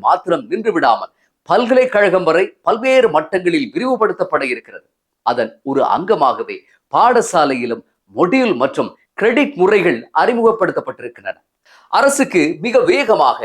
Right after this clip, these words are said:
இதை அறிமுகப்படுத்துவதில் நெருடல் இல்லாமல் இல்லை. மிக குறுகிய கால இடைவெளியில் கல்வி சீர்திருத்தத்தை அமுல்படுத்த முனைந்த போது அரசை எதிர்த்து கொண்டிருக்கும் அத்தனை ஆசாமிகளுக்கும்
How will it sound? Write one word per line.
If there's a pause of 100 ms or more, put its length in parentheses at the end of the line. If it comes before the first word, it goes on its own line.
(260)
இதை (160)
அறிமுகப்படுத்துவதில் (220)
நெருடல்
இல்லாமல்
இல்லை. (320)
மிக
குறுகிய
கால (120)
இடைவெளியில் (160)
கல்வி (120)
சீர்திருத்தத்தை (260)
அமுல்படுத்த
முனைந்த
போது (400)
அரசை (120)
எதிர்த்து
கொண்டிருக்கும் (260)
அத்தனை (260)
ஆசாமிகளுக்கும்